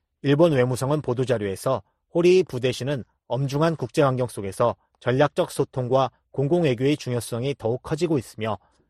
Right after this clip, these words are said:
해외 정보 조작 대응 분야에서 일본과 미국 양국 간 협력을 강력히 추진해 나가야 한다고 말했다고 밝혔습니다. 보도자료는 또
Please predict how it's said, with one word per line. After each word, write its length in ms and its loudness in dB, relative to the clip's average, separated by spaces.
해외 220 6
정보 320 0
조작 280 0
대응 280 -2
분야에서 580 -4
일본과 460 4
미국 320 -2
양국 240 -4
간 180 0
협력을 440 -2
강력히 440 -4
추진해 360 -6
나가야 340 0
한다고 300 -4
말했다고 480 -4
밝혔습니다. 720 -10
보도자료는 600 2
또 220 0